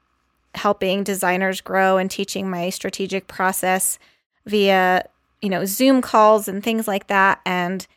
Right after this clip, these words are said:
in that process, I've also been talking with other creatives that do the same thing. And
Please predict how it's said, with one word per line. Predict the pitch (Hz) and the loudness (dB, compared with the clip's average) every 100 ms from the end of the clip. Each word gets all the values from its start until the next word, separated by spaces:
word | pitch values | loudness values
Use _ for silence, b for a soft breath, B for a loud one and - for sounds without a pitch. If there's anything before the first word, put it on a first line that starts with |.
| _ _ - | _ _ 0
in | 262 | 4
that | 262 240 - | 4 4 0
process, | 254 240 240 240 220 - - - | 2 2 4 6 6 4 -4 -2
I've | 214 202 | 0 4
also | 208 220 - 220 | 4 4 2 2
been | 214 208 | 2 2
talking | - 208 208 | 0 0 0
with | 202 | -4
other | 202 190 190 | -2 -4 -4
creatives | - 202 214 208 202 202 | -4 -2 2 2 0 -2
that | - | -4
do | 190 | -2
the | 185 | -4
same | - 180 190 | -4 -4 -4
thing. | - 190 190 190 _ _ _ _ - | -2 -2 -2 -6 _ _ _ _ -2
And | 202 190 196 190 190 | 2 4 4 2 -4